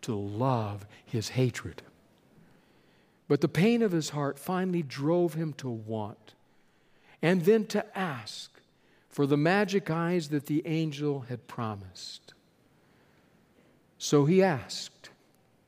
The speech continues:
and the angel gave. Soon Hilda began to change in front of folks' eyes,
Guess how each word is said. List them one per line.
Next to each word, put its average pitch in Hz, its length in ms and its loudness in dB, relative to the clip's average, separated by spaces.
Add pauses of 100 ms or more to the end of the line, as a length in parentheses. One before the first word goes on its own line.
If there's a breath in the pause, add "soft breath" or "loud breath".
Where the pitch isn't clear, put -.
(1500 soft breath)
and 120 220 4
the 123 160 4
angel 131 720 2 (540)
gave. - 580 -4 (1700 soft breath)
Soon 170 480 2
Hilda 123 560 2
began 131 340 0
to 160 140 -6
change 160 580 -2
in 135 100 -2
front 143 260 -4
of 143 100 0
folks' 156 440 0
eyes, 135 640 -8